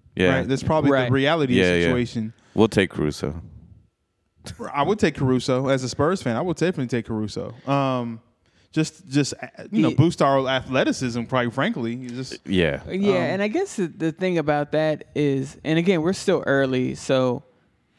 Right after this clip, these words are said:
Speaker 3: I don't wanna, I don't wanna get too far ahead of myself, but I think everybody expected Kyle to come out this year and just to be incredible.
Speaker 1: Man.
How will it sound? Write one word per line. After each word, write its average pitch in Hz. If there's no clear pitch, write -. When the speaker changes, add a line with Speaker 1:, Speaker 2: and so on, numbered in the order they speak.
Speaker 3:
I 131
don't 131
wanna, 127
I 131
don't 135
wanna 135
get 131
too 139
far 131
ahead 139
of 135
myself, 127
but 127
I 151
think 165
everybody 143
expected 131
Kyle 131
to 131
come 135
out 123
this 127
year 127
and 123
just 123
to 131
be 123
incredible. 120
Speaker 1:
Man. 78